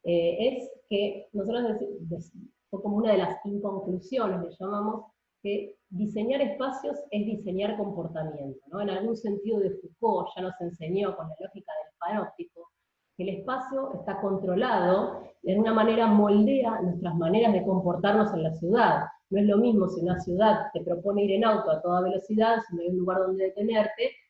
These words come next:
ese es una práctica, un modo de vida, instala modos de vida. Si los lugares están enrejados,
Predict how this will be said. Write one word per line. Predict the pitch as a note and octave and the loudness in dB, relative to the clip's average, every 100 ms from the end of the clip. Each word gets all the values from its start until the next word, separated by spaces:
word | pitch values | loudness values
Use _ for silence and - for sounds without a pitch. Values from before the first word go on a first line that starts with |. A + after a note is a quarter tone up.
| _ _ | _ _
ese | F3+ - G3+ - | -8 -4 -6 -6
es | G#3+ - | -6 -2
una | G3+ D#3+ D#3 | -2 -2 0
práctica, | G3+ G3+ C4 A3+ F#3+ | 0 0 -2 0 0
un | E3+ | 0
modo | F3+ F3+ | 0 2
de | D#3+ | 2
vida, | F3+ A3 F3 - | 2 2 2 0
instala | - - C4 A4 - F3+ | -6 -2 0 2 2 0
modos | E3 E3+ E3 | -2 -2 -4
de | D#3 | -4
vida. | A#3 F#3+ D#3 - _ _ | 0 0 -2 -8 _ _
Si | F3+ | -4
los | E3+ | -2
lugares | E3+ G3 G3+ | 0 2 0
están | - F3+ | -2 -2
enrejados, | F3 E3 E3+ G#3 A3+ F3 F3+ | -2 0 -2 -2 0 2 0